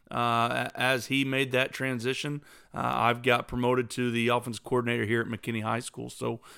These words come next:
uh, I'm excited for that opportunity. Uh, have been going about it now for about a month and, and have learned a ton already and, and got really lucky. We've got an unbelievable staff and, uh, even better players. So,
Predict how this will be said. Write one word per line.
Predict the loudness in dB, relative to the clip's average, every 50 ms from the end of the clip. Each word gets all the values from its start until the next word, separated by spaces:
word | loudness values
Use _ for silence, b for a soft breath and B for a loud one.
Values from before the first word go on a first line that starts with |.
| B B B -2
uh, | 0
I'm | 2 4 6 6 4 4
excited | 2 2 4 6 6 6 6 4
for | 4 4
that | 6 6 8 8
opportunity. | 6 6 4 0 -2 -2 -2 0 0 2 2 2 2 2 0 B B B B B B -8
Uh, | -4 -2 -2 -2 -2
have | -2 -2 -2 0 2
been | 2 2 4 2 2 0 B B B B B B 2
going | 4 4 6 6
about | 6 8 8 8 8
it | 6 4
now | 2 4 6 6 6 6
for | 4 4
about | 6 8 8 8 8
a | 6
month | 4 4 4 4 4 2 0 -2 -2
and, | -2 -2 -2 -4 b b b b b -8
and | -4 -4
have | -2 0
learned | 2 2 2 2 2
a |
ton | 0 2 2 2 4 4
already | 4 4 6 6 6 6 4 4 4 4
and, | 2 2 0 0 -2 -2
and | -2 -2 -2 -2 -4 -6 -8 -10 -14 -14 -6
got | 0 2 2 2 2 0
really | 0 2 2 2
lucky. | 2 2 2 2 2 0 -2
We've | -2 2
got | 2 2
an | 2 2
unbelievable | 2 0 0 0 0 0 0 -2 -6 -8
staff | -10 -6 -2 0 0 2 2 0 0 -2 -4
and, | -6 -6 -6 -8 B B B B B B -6 -4
uh, | -4 -2 0
even | 0 0 2 2 2 2
better | 4 4 4 4
players. | 2 2 4 4 4 4 4 2 -2 -4
So, | -2 0 0 0 -2